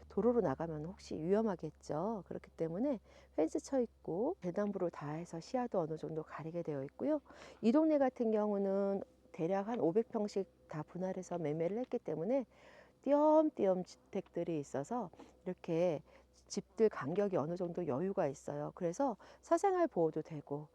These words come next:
이렇게 닭도 키울 수가 있게 여유 공간이 충분히 됩니다. 경계는요, 여기 보면은 펜스를 다 쳐놨거든요. 펜스 따라 경계라고 보시면 돼요. 이쪽에는 또 머위밭이 있어서 머위도 엄청 많이 자라고 있죠.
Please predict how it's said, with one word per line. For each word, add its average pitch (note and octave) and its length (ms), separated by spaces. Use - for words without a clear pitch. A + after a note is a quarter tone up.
이렇게 F#3+ 240
닭도 - 460
키울 C4 300
수가 F3 300
있게 D3+ 640
여유 F3 280
공간이 D#3+ 420
충분히 C#4+ 400
됩니다. E3 480
경계는요, A3+ 800
여기 A3 200
보면은 G#3 720
펜스를 E4 480
다 D#3+ 320
쳐놨거든요. G3+ 1040
펜스 E4+ 340
따라 G#3+ 600
경계라고 F#3+ 540
보시면 F#3+ 420
돼요. D#3+ 320
이쪽에는 C4+ 560
또 A3+ 220
머위밭이 G#3+ 640
있어서 F#3+ 480
머위도 F3 380
엄청 F3+ 400
많이 A3+ 200
자라고 F#3+ 340
있죠. C#4+ 300